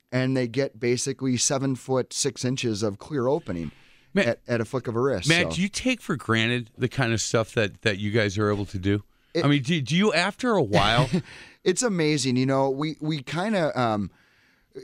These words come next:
Speaker 1: a-, as a salesman and as a window geek, we kinda get a little nervous sometimes when we see some of these things come around, and we, we dip our toe in the water a little, like,
Speaker 2: <laughs>
Speaker 1: "Oh my goodness, Marvin's making this," or, "Look at this. Is this incredible, this door? It,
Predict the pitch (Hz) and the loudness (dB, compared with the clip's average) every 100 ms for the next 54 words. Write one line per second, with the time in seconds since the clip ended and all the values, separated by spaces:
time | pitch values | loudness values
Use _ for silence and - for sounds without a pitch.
0 | _ _ - 160 - 165 170 147 175 180 | _ _ -2 -2 2 0 2 0 2 2
1 | 170 175 151 143 127 117 135 151 143 113 | 2 0 0 0 0 0 0 2 2 0
2 | - 139 - 120 - 147 165 165 156 151 | -4 -6 -4 -6 -2 -2 0 0 0 0
3 | 139 117 120 135 139 - 156 151 147 143 | 2 2 0 0 0 -2 -2 -2 0 -2
4 | 139 120 117 113 - 135 135 147 139 127 | -2 0 0 0 0 0 0 -2 -2 -2
5 | 120 - 127 120 - 117 110 117 131 123 | -2 -2 -2 -2 -2 -2 0 0 0 0
6 | 107 104 90 - 117 98 139 135 117 - | 0 -2 -4 -4 -2 0 -2 0 -2 0
7 | 127 131 127 110 113 123 120 113 123 120 | 0 2 0 2 2 2 2 2 2 2
8 | 113 147 123 135 127 117 123 147 139 113 | 2 2 2 2 0 -2 0 0 0 -2
9 | 131 123 143 131 117 127 143 139 117 110 | -2 -2 -2 -4 -2 -4 -2 -2 -2 -2
10 | 104 135 156 139 151 - - - _ _ | -2 -2 -2 -2 -2 -2 -10 -20 _ _
11 | _ 135 151 147 127 - 147 156 135 117 | _ -4 0 0 0 0 -2 0 0 0
12 | 110 113 117 131 127 117 104 123 | -2 0 0 2 2 0 0 -4